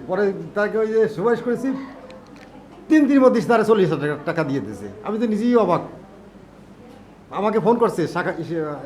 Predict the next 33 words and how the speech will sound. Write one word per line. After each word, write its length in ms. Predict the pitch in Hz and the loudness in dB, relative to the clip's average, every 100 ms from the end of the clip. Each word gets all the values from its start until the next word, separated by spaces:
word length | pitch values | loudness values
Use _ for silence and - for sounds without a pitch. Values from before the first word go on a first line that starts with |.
| 151 147 131 123 | -10 -10 -10 -8
শান্তিনগর 400 | 170 165 208 151 147 | -6 -2 -2 -2 -6
থেকে 160 | 101 90 - - - - - - | -10 -14 -18 -20 -20 -20 -20 -14
যে, 380 | 131 175 180 175 | -8 -2 0 2
আহ, 1200 | 165 160 156 147 143 131 131 - 143 139 143 170 | 0 0 -2 -2 -4 -6 -10 -14 -16 -16 -14 -8
"ও 280 | 170 160 156 - | -6 -6 -8 -6
পেশেন্ট 280 | 165 208 196 | -6 -4 -2
আপনার 160 | 190 | -4
কী 160 | 190 185 | -2 0
হয়?" 180 | 113 - - - - | 0 -4 -14 -20 -14
আমি 80 | 185 | -10
বললাম 180 | 180 | -8
যে, 60 | 175 | -6
"আমার 140 | 175 | -6
ভাই 180 | 151 156 | -2 -2
বিটা।" 220 | 156 104 82 - - - - - - - - - | -2 -6 -10 -16 -20 -20 -20 -20 -20 -20 -16 -10
তা 80 | |
বলে 160 | 165 185 | -6 -4
যে, 240 | 196 214 | -2 0
আহ, 580 | 214 185 160 165 170 165 160 - - - | 0 -2 -6 -6 -4 -4 -6 -14 -20 -8
"তার 200 | 156 160 | -6 -2
যে 80 | 208 | 0
অ্যামাউন্ট, 340 | 208 233 214 | 0 0 -2
কিন্তু 200 | 160 165 | -4 -2
অত 180 | 156 202 | -2 -2
তো 100 | 214 | -2
দিতে 200 | 196 190 | -4 0
পারবো 200 | 226 220 | 0 2
না, 80 | 247 | 0
আমরা 300 | 214 175 170 - - | 0 0 -4 -6 -8
সামান্য 260 | 170 185 160 | -4 -2 -4
কিছু 160 | - | -4
দেবো।" 240 | 135 104 92 - - - - - | -6 -6 -10 -16 -20 -20 -20 -4
পরে, 420 | 180 190 185 175 | 0 2 2 0